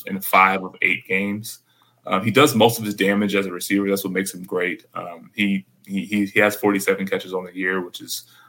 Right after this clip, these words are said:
pretty phenomenal from the running back position. Um, but, you know, he's, he's gonna get Jamal Williams back in that backfield. So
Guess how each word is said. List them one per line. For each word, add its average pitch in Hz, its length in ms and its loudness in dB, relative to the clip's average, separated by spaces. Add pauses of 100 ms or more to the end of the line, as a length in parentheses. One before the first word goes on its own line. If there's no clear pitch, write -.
(140)
pretty 101 220 0
phenomenal 92 440 -2
from 92 120 -10
the 90 80 -6
running 92 160 -2
back 95 180 -6
position. 98 480 -4 (500)
Um, 92 400 2
but, 92 280 2
you 104 40 -2
know, 98 140 4
he's, 107 260 -2
he's 110 220 0
gonna 117 180 4
get 104 200 4
Jamal 104 340 6
Williams 101 260 2
back 98 380 0
in 98 80 -4
that 90 180 0
backfield. 95 600 2
So 90 400 -2